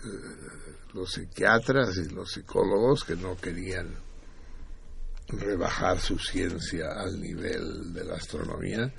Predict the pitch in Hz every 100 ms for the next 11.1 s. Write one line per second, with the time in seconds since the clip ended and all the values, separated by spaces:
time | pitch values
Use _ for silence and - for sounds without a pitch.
0 | - - - - - - - - 104 104
1 | 95 92 90 85 - - - 101 98 92
2 | 98 113 113 123 127 - - - - 104
3 | 101 92 92 87 85 - - 240 240 226
4 | - - - - - - 98 - - 107
5 | 107 101 - 110 120 123 - - - -
6 | - - - - - - - - - -
7 | 110 95 90 90 90 85 80 - - -
8 | - - - - - - - - - -
9 | - - - - - - 78 - - -
10 | - - - - - - - 78 - -
11 | -